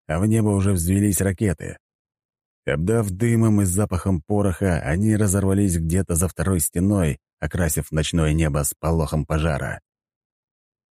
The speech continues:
Оглушающе грохнули пушки, и чугунные ядра ударили в стену. Брызнули в стороны осколки, образуя на каменной кладке две серьёзные вмятины с разбегающимися трещинами. Повернув голову влево,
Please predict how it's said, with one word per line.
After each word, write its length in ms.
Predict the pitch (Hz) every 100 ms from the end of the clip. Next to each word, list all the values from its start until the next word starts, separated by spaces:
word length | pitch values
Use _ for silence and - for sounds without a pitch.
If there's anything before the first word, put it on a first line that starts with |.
| _ 58
Оглушающе 720 | 62 69 - 82 80 71 78
грохнули 500 | 76 82 - 78 76
пушки, 420 | - 85 - 78 67 _ _ _ 78
и 80 |
чугунные 640 | 82 113 107 107 104 95 95
ядра 320 | 92 87 92
ударили 400 | 85 87 85 82
в 60 |
стену. 460 | - - 65 57 - _ _ _ _ _
Брызнули 640 | - 104 123 123 104 113 107
в 60 |
стороны 360 | - 104 104 101
осколки, 560 | 90 - 110 98 82
образуя 540 | 85 80 85 82 90 80
на 160 | 80
каменной 340 | - 87 82 78
кладке 380 | 90 87 - 73
две 280 | 80 90
серьёзные 580 | 80 80 85 82 80 80
вмятины 640 | 78 85 92 85 - 73 65
с 100 | 76
разбегающимися 840 | 71 80 78 76 71 76 73 73
трещинами. 640 | 78 87 71 62 57 50 - _ _ _ _ _ _ _ _ _
Повернув 400 | 69 73 80 78
голову 360 | 78 82 80 80
влево, 360 | 82 85 80